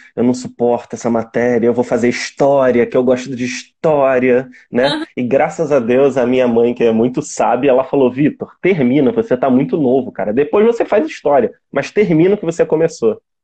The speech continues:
Speaker 1: né?
Speaker 2: Nossa,
Speaker 1: Então
Speaker 2: a minha mãe, ela sempre foi esse tipo de pessoa também. Não, primeiro que a minha
Speaker 1: Uhum.
Speaker 2: mãe, ela, apesar de me apoiar muito, ela sempre deixava bem claro, "Brenda, assim, eu não tentaria muitas vezes a-, as quantidades que você tentou, sabe?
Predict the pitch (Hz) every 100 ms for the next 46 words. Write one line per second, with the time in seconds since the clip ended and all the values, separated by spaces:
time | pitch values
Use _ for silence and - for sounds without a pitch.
0 | - 95 - _ _ _ - 220 240 -
1 | 110 113 113 104 107 214 220 - 233 247
2 | 269 233 233 - - - 214 208 214 220
3 | 233 190 160 165 _ - 262 226 214 233
4 | 269 - 220 190 185 185 247 262 - 226
5 | - 247 240 240 247 240 226 220 202 269
6 | 269 302 302 254 339 392 427 403 339 262
7 | 605 _ 453 311 214 220 359 453 262 240
8 | - 330 233 285 508 587 587 571 359 262
9 | 240 233 226 208 202 196 _ _ _ _
10 | 190 - 190 202 - 214 214 214 202 208
11 | - 208 214 214 208 214 233 214 196 262
12 | 240 175